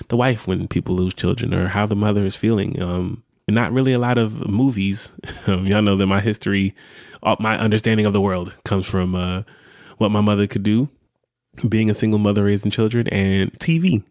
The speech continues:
And so there wasn't a lot of movies about dads who lost kids and how they handled that and how they rallied or what they did and how they expressed themselves. And so because I have no examples of this, I just assumed nobody cared. Um, I have since learned that that is not the case.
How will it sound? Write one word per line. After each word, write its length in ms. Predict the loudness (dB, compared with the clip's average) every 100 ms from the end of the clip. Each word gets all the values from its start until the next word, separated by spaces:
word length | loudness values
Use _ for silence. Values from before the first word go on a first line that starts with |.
| -10
And 220 | -2 0 2
so 140 | 2
there 100 | 2
wasn't 240 | 2 2
a 60 | 2
lot 120 | 2
of 60 | 2
movies 320 | 2 2 0
about 340 | 2 2 0 -4 -14 -20 -20 -10 -4
dads 320 | 0 -2 0
who 100 | 0
lost 380 | 2 2 -2 -2
kids 280 | -2 0
and 120 | -2 0
how 180 | 2
they 220 | 2 2 2
handled 380 | 2 2 0
that 200 | -4 -14
and 100 | -14
how 180 | -2 0
they 200 | 2 2
rallied 420 | 2 0 0 0
or 80 | 0
what 180 | 2 2
they 120 | 0
did 300 | 0 0 0
and 140 | 0 0
how 180 | 0
they 140 | 2 0
expressed 360 | -2 -2 -2
themselves. 460 | -2 -2 0 0 -2
And 80 | 0
so 120 | 0
because 280 | 0 0 0
I 100 | 2
have 220 | 0 0
no 100 | 0
examples 480 | 0 0 -2 0 0
of 80 | 2
this, 240 | 0 -2 -8 -20 -20 -20 -20 -20 -10
I 120 | -2 0
just 200 | 0 -2
assumed 260 | 0 2
nobody 220 | 2 2
cared. 400 | 0 0 2 0 -2 -12 -4
Um, 640 | 0 2 2 2 2 -2 -6 _ _ _ _ _ -20 -6
I 60 | -2
have 200 | 0 0
since 280 | 0 0 2
learned 260 | 2 2
that 100 | 2
that 140 | 0 0
is 120 | 0
not 140 | 0
the 80 | -2
case. 420 | -4 -2 -2 -6